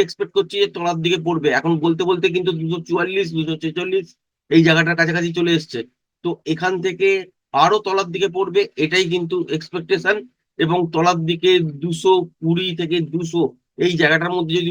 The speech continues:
মোমেন্টাম লস হয়, তাহলে এখানে গিয়ে একবার প্রফিটটাকে বুকিং করে নেবো। য-, যদি দেখেন, তাহলে কিন্তু দুশো ষাট,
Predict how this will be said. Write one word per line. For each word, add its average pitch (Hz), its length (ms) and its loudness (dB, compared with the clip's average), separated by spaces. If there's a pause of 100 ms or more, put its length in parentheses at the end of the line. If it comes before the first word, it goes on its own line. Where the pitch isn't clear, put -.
মোমেন্টাম 170 460 2
লস 165 180 -2
হয়, 190 120 -6
তাহলে 175 200 2
এখানে 151 180 -2 (120)
গিয়ে 165 200 -2
একবার 170 240 0 (480)
প্রফিটটাকে 165 440 -2 (100)
বুকিং 160 280 4
করে 151 180 4
নেবো। 131 220 0
য-, - 140 -10 (260)
যদি 151 160 2 (100)
দেখেন, 196 220 0 (100)
তাহলে 165 240 0
কিন্তু 160 180 -2 (160)
দুশো 156 220 -8 (140)
ষাট, 170 200 0